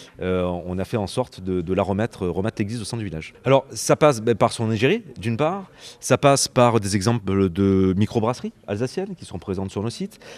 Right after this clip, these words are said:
Ça passe par des commerçants, des artisans qui sont locaux, que vous aurez la possibilité de retrouver aussi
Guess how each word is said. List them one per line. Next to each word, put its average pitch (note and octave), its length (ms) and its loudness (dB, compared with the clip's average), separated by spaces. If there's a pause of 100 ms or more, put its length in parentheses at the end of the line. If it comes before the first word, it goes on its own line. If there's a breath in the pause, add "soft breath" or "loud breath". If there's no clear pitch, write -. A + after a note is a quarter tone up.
(140)
Ça A#2+ 160 0
passe A#2 160 2
par G#2 160 -2
des G2+ 80 -4
commerçants, D3 600 -2 (440 soft breath)
des G#2+ 180 2
artisans C#3 440 0 (160)
qui A2+ 160 -8
sont A2 400 -2
locaux, C#3 480 2
que A2 160 -10
vous G2 160 -6
aurez G#2 120 0
la G2 120 2
possibilité G#2+ 440 -6
de A2 80 -4
retrouver A2+ 440 -2
aussi A#2 260 -6